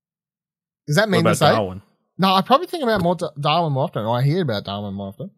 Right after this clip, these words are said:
Speaker 2: Well, yeah, I guess.
Speaker 1: That's what I mean. Like, it's just, it's just
Speaker 2: I mean,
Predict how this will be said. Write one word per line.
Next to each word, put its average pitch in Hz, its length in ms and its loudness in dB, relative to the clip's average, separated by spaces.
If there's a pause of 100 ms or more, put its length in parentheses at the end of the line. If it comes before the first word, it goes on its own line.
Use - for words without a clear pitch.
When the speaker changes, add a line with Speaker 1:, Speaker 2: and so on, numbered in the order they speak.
(1500)
Speaker 2:
Well, 92 440 -8 (3000)
yeah, 156 380 0
I 160 60 0
guess. 170 580 0
Speaker 1:
That's 277 140 2
what 403 100 6
I 370 40 2
mean. 339 120 0
Like, 240 140 4
it's 220 160 2
just, 247 240 -2
it's 190 360 -4
just - 40 0
Speaker 2:
I 135 60 2
mean, 135 260 2